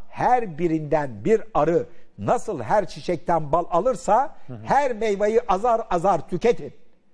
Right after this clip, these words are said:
Speaker 1: Birdenbire aldığınız bu, e, meyveler friktozdur, tamam, ama bu doğrudan doğruya karaciğer yorgunluğu yapar ve dolaylı olarak şekerin gösterdiği etkiyi gösterir. Yoğurt uzun ömrün sırrıdır.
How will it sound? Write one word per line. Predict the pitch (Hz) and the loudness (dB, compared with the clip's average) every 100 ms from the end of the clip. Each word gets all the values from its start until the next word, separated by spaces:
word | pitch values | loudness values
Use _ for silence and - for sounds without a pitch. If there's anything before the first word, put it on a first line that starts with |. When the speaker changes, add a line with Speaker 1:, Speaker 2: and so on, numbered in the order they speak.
| - _ - - | -20 _ -20 -8
Speaker 1:
Birdenbire | 113 196 190 226 302 294 277 | 0 2 4 2 2 0 2
aldığınız | 269 240 233 185 233 220 180 - - - - - - - _ _ | 4 4 4 4 4 4 2 -2 -14 -20 -20 -20 -20 -20 _ _
bu, | 117 160 196 165 - - - | 0 2 4 2 -4 -10 0
e, | 156 156 151 147 143 131 123 | 2 4 2 2 2 0 -2
meyveler | 127 190 208 208 233 294 - - - - - | 0 0 2 4 4 0 -6 -14 -16 -18 -4
friktozdur, | - 185 - 240 254 175 147 | -2 0 2 2 0 -6 -8
tamam, | 180 208 269 202 - | -4 0 0 -2 0
ama | 214 240 170 | 0 0 -2
bu | 196 | 2
doğrudan | 208 208 233 285 | 4 4 2 0
doğruya | 220 185 160 | 0 0 0
karaciğer | - 240 247 202 180 | 0 0 0 0 0
yorgunluğu | 165 208 180 214 208 | 2 0 0 0 2
yapar | 214 208 277 277 - - - | 2 4 2 2 -4 -12 0
ve | 202 | 2
dolaylı | 220 226 247 269 | 4 4 4 6
olarak | 269 247 262 | 4 4 2
şekerin | 247 247 262 | 2 2 2
gösterdiği | 240 - 254 233 | 2 2 2 2
etkiyi | 233 226 | 0 2
gösterir. | 185 160 117 90 - - - _ - _ 135 113 | 0 2 0 -6 -10 -20 -20 _ -20 _ -2 4
Yoğurt | 214 262 311 - - - - - | 6 4 2 -6 -12 -12 -12 -2
uzun | 196 285 | 0 4
ömrün | 254 240 247 | 4 4 2
sırrıdır. | - 226 208 143 - | 2 2 2 0 -2